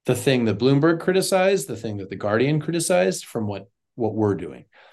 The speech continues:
That means there's a lot of hackles raised on measurement, which is good for us 'cause our whole value plot prop is, is rigorous measurement. Um, I'd say, yeah,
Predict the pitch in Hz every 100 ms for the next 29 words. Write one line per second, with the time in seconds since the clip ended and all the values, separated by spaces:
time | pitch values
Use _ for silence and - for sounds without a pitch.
0 | _ 151 165 202 160 131 101 107 123 127
1 | 131 110 110 110 104 98 95 90 90 -
2 | 92 90 117 143 190 214 113 98 - 95
3 | - 98 180 196 - - 92 - 85 90
4 | 120 139 - 156 156 - 160 160 - 151
5 | 143 - - 151 135 156 151 160 156 160
6 | 160 165 180 175 - _ _ _ _ 123
7 | 107 98 - _ _ _ _ _ _ -
8 | 117 143 135 - 135 127 120 110 107 _
9 | _ _ _ 135 113 87 82